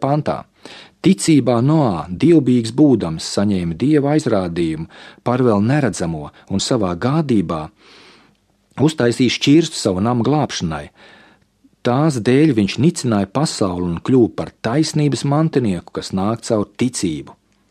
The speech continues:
Noā atrada labvēlību Dieva acīs tāpēc, ka viņš veidoja Dievam līdzīgu raksturu un draudzējās ar Dievu,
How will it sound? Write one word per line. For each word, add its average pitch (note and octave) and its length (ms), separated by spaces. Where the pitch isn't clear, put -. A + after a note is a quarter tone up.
Noā B2 400
atrada A2+ 400
labvēlību G2 760
Dieva G#2 280
acīs F#2+ 320
tāpēc, A2+ 560
ka F2 160
viņš E2+ 320
veidoja A#2 480
Dievam A#2 320
līdzīgu G2 400
raksturu - 560
un E2 80
draudzējās A2 640
ar A2 80
Dievu, G#2 460